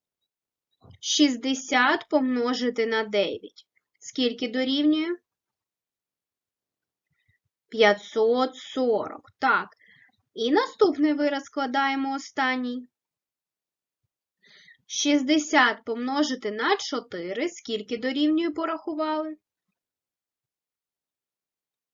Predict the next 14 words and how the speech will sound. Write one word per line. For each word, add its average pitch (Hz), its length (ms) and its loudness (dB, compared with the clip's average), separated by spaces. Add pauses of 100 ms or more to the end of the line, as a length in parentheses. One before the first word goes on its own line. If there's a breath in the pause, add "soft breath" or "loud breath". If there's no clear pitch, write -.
(380)
Двісті 247 760 0
сорок. 214 720 -2
Так. 214 280 2 (580 loud breath)
Подивіться, 294 520 6
будь 294 160 -2
ласка, 294 380 -2
на 262 140 -6
вираз 349 400 -2
шістдесят 285 800 -6
помножити 285 680 -4
на 233 140 -8
нуль 339 340 2
дорівнює 302 600 -4
нуль. 254 300 -4